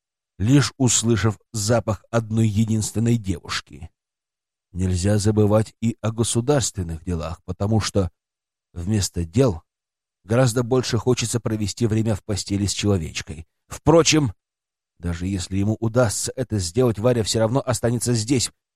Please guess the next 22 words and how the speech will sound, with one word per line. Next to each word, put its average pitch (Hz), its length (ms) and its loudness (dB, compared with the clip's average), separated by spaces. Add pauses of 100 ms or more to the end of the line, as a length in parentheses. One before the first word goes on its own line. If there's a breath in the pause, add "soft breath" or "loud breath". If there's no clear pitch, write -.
(180)
потому 143 280 6
что 139 160 4
так 131 280 2
будет 131 240 0
лучше 127 260 2
для 117 220 0
всего 107 340 0
королевства. 92 800 -4 (580)
Да 131 140 2
и 151 160 2
влечение 139 640 4
Кай 135 220 2
хотел 117 400 0
убрать 123 360 0
лишь 113 340 -2
у 135 80 4
себя, 117 540 0 (220)
но 110 300 4
никак 123 720 -2
не 98 260 -2
у 101 120 -2
человечки. 92 960 -6